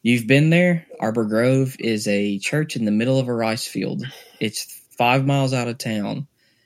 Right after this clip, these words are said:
It's a blue collar church. It's been there since the eighteen eighties. It's a church that's had many pastors. Um,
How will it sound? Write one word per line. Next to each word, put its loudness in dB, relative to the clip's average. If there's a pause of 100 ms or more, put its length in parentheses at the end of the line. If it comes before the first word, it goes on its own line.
(220)
It's -4
a 2
blue 0
collar 0
church. -10
It's -8
been -2
there 0
since -8
the -6
eighteen -4
eighties. -6 (220)
It's -8
a -6
church -6
that's -8
had -4
many 0
pastors. -6 (640)
Um, -4